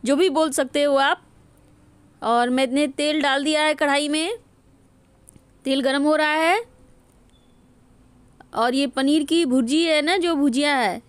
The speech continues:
ये सादा ही बनाऊँगी, मिर्ची नहीं डालूँगी ज़्यादा।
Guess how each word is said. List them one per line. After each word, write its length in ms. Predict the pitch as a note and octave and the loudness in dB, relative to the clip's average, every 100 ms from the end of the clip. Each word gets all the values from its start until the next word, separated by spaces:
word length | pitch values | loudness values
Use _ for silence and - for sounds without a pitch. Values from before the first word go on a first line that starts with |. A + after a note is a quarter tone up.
| - | -6
ये 140 | C#4 | -4
सादा 300 | D4+ C4 C4 | 0 0 0
ही 120 | D4+ | 0
बनाऊँगी, 540 | C#4 C#4 C#4 C4+ D4+ G#4 G#4+ _ - | 0 -2 -2 -2 0 -2 -6 _ -6
मिर्ची 280 | A3+ A#3 C#4+ | -4 -2 -2
नहीं 160 | C#4+ | 0
डालूँगी 360 | C#4 B3+ B3+ C4 | 0 -2 -2 0
ज़्यादा। 320 | B3+ B3 C#4+ | 0 0 -2